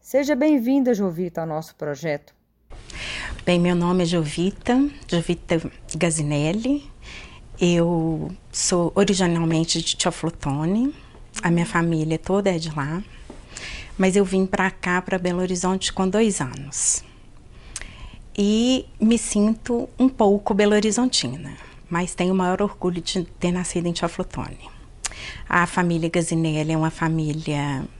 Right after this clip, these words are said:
Speaker 2: é, cientificamente falando, é uma família que tem um peso grande. Nós temos grandes cientistas na,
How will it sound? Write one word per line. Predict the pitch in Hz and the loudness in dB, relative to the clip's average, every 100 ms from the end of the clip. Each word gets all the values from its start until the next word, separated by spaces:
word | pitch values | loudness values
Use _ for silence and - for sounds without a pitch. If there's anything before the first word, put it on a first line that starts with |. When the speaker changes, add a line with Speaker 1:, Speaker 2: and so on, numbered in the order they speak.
| - - - - - | -18 -18 -18 -18 -16
Speaker 2:
é, | - 156 147 139 - 60 - - - - - - - - - - | -6 -4 -2 -4 -6 -8 -12 -16 -18 -20 -20 -18 -18 -20 -20 -14
cientificamente | - - 180 175 185 - 170 160 156 - - | -6 0 0 0 -4 -2 -2 2 0 0 -2
falando, | 151 156 156 156 147 147 - | -2 0 0 -2 -4 -8 -6
é | 160 | -2
uma | 165 | -2
família | - 160 156 147 | -2 -2 -2 -4
que | 156 - | -6 -4
tem | 156 | -2
um | 151 143 - - - - | -2 -6 -14 -18 -16 -2
peso | 175 156 151 | 2 2 2
grande. | 160 - 156 175 226 - | -4 0 2 2 0 0
Nós | 185 170 - | 0 0 0
temos | 165 156 - - - - - - - | 0 0 -4 -12 -12 -10 -10 -10 -4
grandes | 170 196 226 - | 2 4 4 2
cientistas | 190 165 - 160 - - 160 151 | 2 2 0 -4 -4 -4 -4 -2
na, | 151 | -2